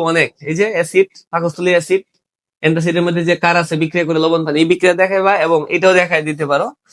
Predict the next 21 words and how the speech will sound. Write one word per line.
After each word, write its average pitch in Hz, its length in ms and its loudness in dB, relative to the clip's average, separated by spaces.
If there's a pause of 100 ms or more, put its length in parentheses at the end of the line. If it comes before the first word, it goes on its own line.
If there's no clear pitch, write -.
(260)
যে 127 160 2 (360)
পাকস্থলী 170 480 0
যে 180 120 2
অ্যাসিডটা 165 440 0
আছে 156 240 0
এই 170 160 2
অ্যাসিডটা 165 440 0 (400)
কারক 175 200 2
হিসেবে, 160 180 0
অ্যান্টাসিডের 170 340 -2
মধ্যে 165 140 4
আরেকটা 170 220 0
কি - 200 -20
কার-, 180 380 -2
কারক 175 280 0
কি 165 140 -2
আছে? 160 160 -2
অ্যালুমিনিয়াম 165 440 0
হাইড্রোক্সাইড, 135 580 -2
এটার 180 280 0
সাথে 190 160 -4